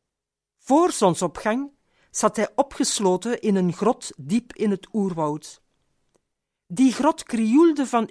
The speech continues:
insecten, vleermuizen en allerlei beesten die hem langs alle kanten beten en staken. Hij kon zelfs niet krabben, want zijn handen waren gebonden.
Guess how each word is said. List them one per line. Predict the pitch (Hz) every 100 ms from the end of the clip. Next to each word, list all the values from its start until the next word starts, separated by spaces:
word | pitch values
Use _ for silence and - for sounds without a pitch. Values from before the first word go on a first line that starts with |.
| -
insecten, | 233 208 - 180 - 151 - _
vleermuizen | - 208 233 285 269 233 220 214 233 -
en | 185 185
allerlei | 269 277 240 208 175
beesten | 160 214 247 - 254 247 _ - -
die | 240
hem | 240 196
langs | 202 - -
alle | 294 320 320
kanten | - 254 247 226 160
beten | 190 196 214 233
en | 202 185
staken. | - - 196 165 170 170 _ _ _ _ _ _
Hij | -
kon | - 311 269
zelfs | 262 247 -
niet | 202 -
krabben, | - 262 262 311 _ _ _
want | 202 196
zijn | 208 175
handen | 202 226 214
waren | 202 196
gebonden. | 196 170 180 165 160 165